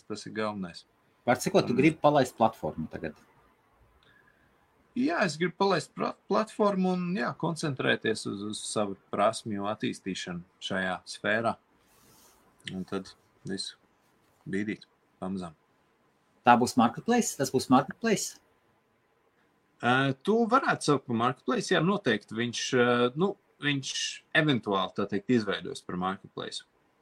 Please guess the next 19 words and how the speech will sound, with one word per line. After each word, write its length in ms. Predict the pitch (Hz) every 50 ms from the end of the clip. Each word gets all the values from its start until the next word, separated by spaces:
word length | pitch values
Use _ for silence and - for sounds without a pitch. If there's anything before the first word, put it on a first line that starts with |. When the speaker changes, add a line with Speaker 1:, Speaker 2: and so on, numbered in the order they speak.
| _ _ _ _ _ _ _ _ _ _ - - -
Speaker 1:
Marketplace 640 | - 120 139 156 151 151 139 - 131 123 117 - - - -
ir 160 | 127 113 110 104
grūti, 800 | 101 104 113 117 120 123 127 127 135 135 - - - 110 98 95 - _ _ _ _ _ _ _ -
ām, 560 | - 98 95 92 90 90 90 90 92 90 87 87 - _ _
palaist 600 | _ - 117 110 98 - - - - - - - _
tā 180 | _ 104 95 92
uzreiz, 720 | 92 87 92 95 104 101 104 101 104 107 104 98 95 - - _ _ - - - _ _ _
jo 180 | - 107 95 -
tur 160 | - 104 87
tā 240 | - _ - 95 92 90 - - _ _ _
chicken 480 | - - 117 107 - - 101 92 92
and 300 | 90 90 90 87 87 85 - -
egg 280 | - 104 98 90 85 - _
problēma, 560 | - 95 95 90 90 95 - - - - - -
tā 140 | _ -
Speaker 2:
Jā. 100 | 113 104 92
Speaker 1:
teikt. 460 | - - - - - _ _ _ - - _ _ _ _ _ _ _ _ _ _ _ _ _ -
Vai 120 | 90 87 85
ne? 180 | 87 90 98